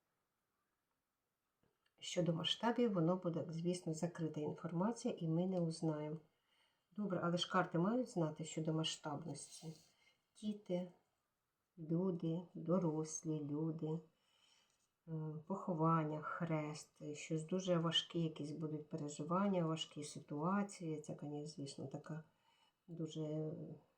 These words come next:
тяжка карта. І клівер. В принципі, і благородство, чистота, тобто очищення. Дивіться, лілії — це очищення землі. Буде успішне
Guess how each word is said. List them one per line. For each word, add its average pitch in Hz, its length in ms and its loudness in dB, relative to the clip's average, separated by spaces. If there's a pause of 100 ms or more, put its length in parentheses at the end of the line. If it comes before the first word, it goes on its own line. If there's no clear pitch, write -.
(280)
тяжка 160 320 -14
карта. 165 580 -6 (1120)
І 240 100 -10
клівер. 147 600 -10 (1600)
В - 160 -20
принципі, 196 600 -6 (800)
і 254 80 -12
благородство, 165 800 0
чистота, 196 920 -2
тобто - 460 -4
очищення. 202 800 0
Дивіться, 180 560 2 (960)
лілії — 220 440 6
це 185 160 0
очищення 170 640 2
землі. 160 540 2 (560)
Буде 175 220 -2
успішне - 920 -4